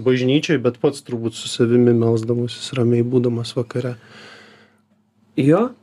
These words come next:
Speaker 2: man, jo. Nežiūriu tai kaip meditacija, nes žiūriu tai, tai į bendravimą kaip bendravimą su Dievu.
Speaker 1: Ar ne?
Speaker 2: Jo, nes aš einu ne į save, o aš einu į bendravimą su asmeniu. Tai dėl to šiek tiek kitoks santykis, bet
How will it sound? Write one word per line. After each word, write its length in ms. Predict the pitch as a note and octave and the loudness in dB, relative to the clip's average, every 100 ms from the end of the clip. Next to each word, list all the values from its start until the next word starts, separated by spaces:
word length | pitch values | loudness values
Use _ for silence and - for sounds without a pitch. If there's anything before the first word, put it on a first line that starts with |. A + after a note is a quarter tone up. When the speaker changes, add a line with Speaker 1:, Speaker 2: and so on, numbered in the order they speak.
| - | -2
Speaker 2:
man, 280 | B2+ B2+ - - C#2+ B2+ A#2 - _ - - | 0 0 -2 -10 -6 -6 -8 -16 _ -20 -12
jo. 260 | B2+ D#3 E3+ D3 _ _ _ _ _ _ - - - | 0 2 2 -2 _ _ _ _ _ _ -20 -14 0
Nežiūriu 340 | C#3+ C#3+ F3 | 2 2 2
tai 140 | C3+ B2 | 0 -6
kaip 160 | C3 | -8
meditacija, 560 | B2+ B2+ B2 A#2 A#2+ B2+ | -4 -4 0 0 0 -2
nes 140 | C3 A#2+ | -4 -4
žiūriu 220 | C3 B2 | -4 -4
tai, 220 | - B2+ | -2 -2
tai 220 | A#2 B2 A2 | -2 -4 -2
į 100 | C3 | -2
bendravimą 520 | B2+ B2 C3 B2+ A#2+ | 0 0 0 0 -4
kaip 140 | C3+ - | -6 -4
bendravimą 480 | B2+ B2 B2 B2 A#2+ | -2 2 2 0 -2
su 160 | - | -4
Dievu. 300 | C3 E3+ C#3+ - - | -2 0 0 -2 -2
Speaker 1:
Ar 120 | C3 | 0
ne? 140 | C#3+ F3 | 2 2
Speaker 2:
Jo, 180 | D3 C3+ | 0 0
nes 280 | B2 A#2+ - - - | -2 -4 -6 -16 -12
aš 240 | - B2+ C#3+ | -4 -2 0
einu 160 | C#3 C#3 | 2 2
ne 460 | C#3 C#3 C#3 C3 B2+ | 2 2 2 2 0
į 80 | A#2+ | 0
save, 640 | - - A2+ A2+ A#2+ B2 B2 C#3+ | -4 -4 -4 -4 -4 2 4 4
o 60 | D3+ | 2
aš 140 | - | 0
einu 160 | D#3 D#3+ | 2 2
į 60 | D#3 | 4
bendravimą 560 | D#3+ C#3 B2+ C3+ C#3+ | 2 2 0 0 -2
su 160 | - F#3 | 0 0
asmeniu. 400 | D3 - G2+ F#2+ _ _ | 0 -2 -10 -12 _ _
Tai 180 | - B2+ | -4 0
dėl 80 | C#3 | 2
to 160 | D3 C3 _ _ _ | 2 0 _ _ _
šiek 160 | - D3 | -8 0
tiek 220 | D#3 D3 _ _ _ _ _ - | 0 0 _ _ _ _ _ -6
kitoks 360 | D#3 F#3 D3 - | -2 0 -2 -6
santykis, 560 | - D#3+ C#3+ - A#2+ | -4 -2 -2 -6 -10
bet 220 | - E3 | -4 -4